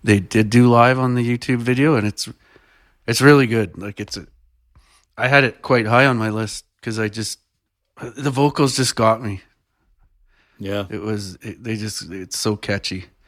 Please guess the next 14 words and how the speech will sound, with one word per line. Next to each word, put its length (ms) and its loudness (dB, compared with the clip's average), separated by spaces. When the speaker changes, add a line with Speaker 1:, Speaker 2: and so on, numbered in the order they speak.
Speaker 2:
Yeah, 320 0
and 160 -6
I, 200 -6
I, 160 -6
I 140 -4
love 300 0
the, 320 -2
uh, 180 -4
I 100 -2
love 240 0
the 60 -4
lyrics 600 -4
as 200 -4
well. 360 0